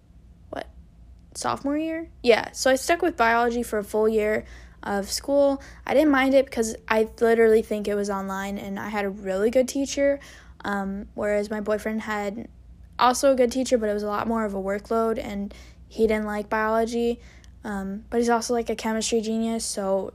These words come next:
that might just be him. He's weird, but <laughs> I'm not, like,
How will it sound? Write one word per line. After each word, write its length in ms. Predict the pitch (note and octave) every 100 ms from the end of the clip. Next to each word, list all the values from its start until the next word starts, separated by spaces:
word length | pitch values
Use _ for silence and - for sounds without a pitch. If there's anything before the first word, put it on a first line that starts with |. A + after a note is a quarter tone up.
| -
that 220 | A#3+ A3+ A3+
might 180 | A3+
just 200 | G#3+ G#3
be 100 | -
him. 280 | G3+ G3+ G3
He's 220 | G3 G3+
weird, 320 | G3 F#3 F3+ -
but 280 | A3 G#3+ - - -
<laughs> 280 | - - -
I'm 600 | - D#4+ D#4 - C4 D4
not, 200 | E4+ D#4+
like, 320 | C#4 B3+ -